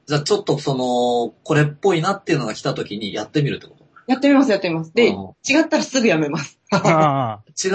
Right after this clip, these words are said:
Speaker 1: ったら重くなるってこと？さ、さっきの話。
Speaker 2: 重くなりますし、あ、
Speaker 1: うん。
Speaker 2: 全然これはちょっと違う、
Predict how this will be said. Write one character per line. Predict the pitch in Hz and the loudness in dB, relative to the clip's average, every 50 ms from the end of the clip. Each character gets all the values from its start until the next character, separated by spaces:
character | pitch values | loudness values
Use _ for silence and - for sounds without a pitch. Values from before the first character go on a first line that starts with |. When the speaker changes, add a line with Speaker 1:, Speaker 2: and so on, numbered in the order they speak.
| 208 | 0
Speaker 1:
っ | 208 208 | 0 0
た | - 220 | 0 0
ら | - 123 | 2 2
重 | 120 113 - 156 | 0 -2 -4 -8
く | - | -10
な | - 90 | -10 -10
る | 85 80 | -12 -12
っ | |
て | 78 - | -14 -18
こ | - | -20
と？ | - - | -20 -20
さ、 | - - - - - - | -20 -20 -18 -18 -16 -16
さ | - - | -16 -10
っ | |
き | - 240 | -4 -2
の | 254 | 0
話。 | 262 254 254 262 | 0 0 -2 -2
Speaker 2:
重 | 247 | -2
く | 247 | -2
な | 240 233 | -2 -2
り | 214 - 185 | -4 -6 -10
ま | 196 196 - | -16 -18 -18
す | _ _ - - _ _ _ _ | _ _ -20 -20 _ _ _ _
し、 | - - - 247 226 220 - - | -16 -10 -6 -4 -4 -4 -4 -2
あ、 | - 220 214 202 | 0 0 0 0
Speaker 1:
う | - | -2
ん。 | |
Speaker 2:
全 | 196 214 240 262 - | -2 -4 -4 -2 -2
然 | 277 269 262 240 - - _ _ | -2 -2 -2 -4 -8 -14 _ _
こ | - 233 226 | -6 -2 0
れ | 233 | 0
は | 233 226 | 0 0
ち | 233 240 | 0 -2
ょ | 226 | -4
っ | 226 - | -4 -4
と | - 185 175 - - _ _ _ _ _ _ _ _ _ _ _ _ _ _ _ - | -4 -4 -4 -6 -10 _ _ _ _ _ _ _ _ _ _ _ _ _ _ _ -6
違 | - | -2
う、 | 269 | 2